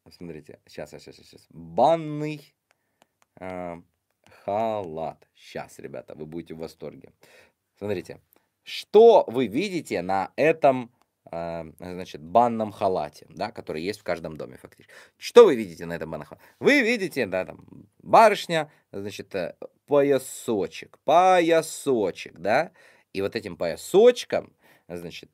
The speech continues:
э, нам рекомендуется взять, э, значит, нашу ногу, вот так, да, поясочек ты берёшь этот замечательный,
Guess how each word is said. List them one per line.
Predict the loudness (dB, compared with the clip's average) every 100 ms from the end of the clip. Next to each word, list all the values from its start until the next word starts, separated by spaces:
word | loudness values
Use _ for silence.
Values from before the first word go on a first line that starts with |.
| -6
э, | -4 -2 -6 -10 -12
нам | 0 4 4 2 -4
рекомендуется | -4 -4 -2 -2 -4 -10 -4 -2 0 0 -2 -6 -12 -12 -14 -12 -12 -8
взять, | -2 -2 6 8 8 6 -8 -20 _ -20 _ _ -20
э, | -14 -12
значит, | -10 -12 -12 -14 -4
нашу | -2 -2 -8 -18 -20 _ _ _ _ _ _ _ _ _ _ _ _ _ _ _ _ -6
ногу, | 6 8 8 6 -2 -6 -20 _ _ _ _ -20
вот | -16 -10
так, | -10 -4
да, | -4
поясочек | -4 -10 -10 -14 -16 -18
ты | -18
берёшь | -12 -6 -6 -8
этот | -16 _ _ -20 _ -20 -18
замечательный, | -16 -16 -20 -20 -20 -20